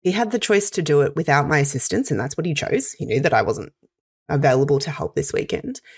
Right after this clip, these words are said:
And I have the ability to say, "That is not my priority right now. Something else is." And so that's my first tip around guilt, is to simply notice,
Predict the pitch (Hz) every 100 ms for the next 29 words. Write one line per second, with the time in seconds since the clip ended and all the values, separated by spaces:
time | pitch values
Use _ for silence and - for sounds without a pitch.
0 | _ _ _ _ 214 220 294 294 254 208
1 | 214 180 165 165 165 165 170 139 160 -
2 | _ _ _ - 190 226 214 214 208 202
3 | 214 262 151 156 - - - 151 _ _
4 | - 202 214 233 285 - - - - _
5 | _ _ _ _ _ _ _ _ _ _
6 | - 226 - 233 226 226 - - _ -
7 | 190 277 - 294 269 220 202 - - 151
8 | - - _ - 165 156 147 143 - -
9 | - - _ _ _ _ 208 202 208 214
10 | - 285 311 269 226 220 160